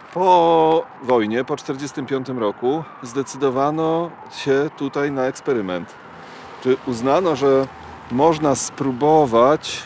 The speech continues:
stworzyć przestrzeń wspólną w dzielnicy, która wcześniej składała się z prywatnych domów, czyli przestrzeń wspólną, która będzie odpowiedniejsza dla nowego, egalitarnego, socjalistycznego miasta.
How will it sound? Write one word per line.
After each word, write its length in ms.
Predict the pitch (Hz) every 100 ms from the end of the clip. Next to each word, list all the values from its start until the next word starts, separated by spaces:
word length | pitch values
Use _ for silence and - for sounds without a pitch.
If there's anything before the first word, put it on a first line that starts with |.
| - - - - - -
stworzyć 600 | - - - 185 170 - - -
przestrzeń 540 | - 170 - - 139
wspólną 840 | 120 - - 147 123 104 107 127 170 - - - - - - -
w 40 |
dzielnicy, 440 | 127 135 151 156
która 240 | 143 151 135
wcześniej 440 | - 156 - 139 120
składała 480 | - - 131 143 131
się 140 | -
z 80 | 139
prywatnych 880 | - - 131 131 143 156 123 113 - - - -
domów, 420 | 113 107 101 127 165 - - - - -
czyli 100 | 117
przestrzeń 420 | - 180 - 135
wspólną, 420 | - 165 185 180
która 520 | - 160 147 143 147 - - -
będzie 600 | 139 147 139 143 139 139 - - -
odpowiedniejsza 1120 | 151 - 143 131 131 151 170 - 160 151 147
dla 240 | 127 127
nowego, 680 | 127 123 143 147 139 135 139
egalitarnego, 1040 | 143 147 143 127 123 120 120 135 123 127 127
socjalistycznego 1300 | - 135 - 120 110 123 - 127 123 117 117 117 120
miasta. 540 | 120 107 92 - 90